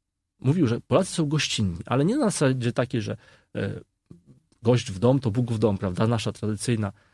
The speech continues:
e, taka polska gościnność. Tylko gościnność na zasadzie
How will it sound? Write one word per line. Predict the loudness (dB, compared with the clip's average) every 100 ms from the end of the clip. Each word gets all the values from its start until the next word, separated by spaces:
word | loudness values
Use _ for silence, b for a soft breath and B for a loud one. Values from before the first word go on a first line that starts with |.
| _ -16
e, | -10 -8 -8 -10 _ _ _ _ _ _ -10
taka | -8 -6
polska | 0 0 0 -4 -4
gościnność. | -2 -2 -2 -4 -4 -2
Tylko | 0 2 2 0 -4 _ _ _ _ _ _ -12 -12 -6
gościnność | -4 0 2 2
na | 0
zasadzie | 0 -2 -2